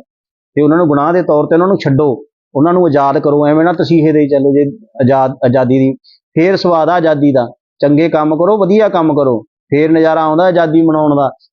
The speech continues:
ਆਹ ਥੋੜ੍ਹੇ ਦਿਨਾਂ ਨੂੰ ਛੱਬੀ ਜਨਵਰੀ ਆ ਜੂਗੀ ਤੇ ਸੰਵਿਧਾਨ ਦੀਆਂ ਅਸੀਂ ਧੱਜੀਆਂ ਉਡਾ ਰੱਖੀਆਂ, ਤੇ ਉਦੋਂ ਦੇਖੋ ਕੀ ਕੁਛ ਕਰਾਂਗੇ ਅਸੀਂ। ਉਧਰ ਵੀ ਤੁਹਾਨੂੰ ਗੱਲਾਂ ਬਾਤਾਂ ਸੁਣਾਵਾਂਗੇ। ਜੇ ਗੱਲਾਂ ਬਾਤਾਂ ਤੁਹਾਨੂੰ ਵਧੀਆ ਲੱਗੀਆਂ ਸਾਡੀਆਂ, ਤੇ ਸ਼ੇਅਰ, ਕੁਮੈਂਟ, ਲਾਈਕ ਜ਼ਰੂਰ ਕਰਿਓ।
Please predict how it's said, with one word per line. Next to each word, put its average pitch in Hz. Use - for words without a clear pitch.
ਆਹ 151
ਥੋੜ੍ਹੇ 160
ਦਿਨਾਂ 165
ਨੂੰ 160
ਛੱਬੀ 147
ਜਨਵਰੀ 151
ਆ 156
ਜੂਗੀ 151
ਤੇ -
ਸੰਵਿਧਾਨ 160
ਦੀਆਂ 151
ਅਸੀਂ 151
ਧੱਜੀਆਂ 147
ਉਡਾ 139
ਰੱਖੀਆਂ, 143
ਤੇ 147
ਉਦੋਂ 143
ਦੇਖੋ 139
ਕੀ 135
ਕੁਛ 127
ਕਰਾਂਗੇ 120
ਅਸੀਂ। 117
ਉਧਰ 151
ਵੀ 180
ਤੁਹਾਨੂੰ 156
ਗੱਲਾਂ 139
ਬਾਤਾਂ 139
ਸੁਣਾਵਾਂਗੇ। 143
ਜੇ 135
ਗੱਲਾਂ 147
ਬਾਤਾਂ 160
ਤੁਹਾਨੂੰ 165
ਵਧੀਆ 170
ਲੱਗੀਆਂ 170
ਸਾਡੀਆਂ, 147
ਤੇ 143
ਸ਼ੇਅਰ, 165
ਕੁਮੈਂਟ, 147
ਲਾਈਕ 131
ਜ਼ਰੂਰ 147
ਕਰਿਓ। 165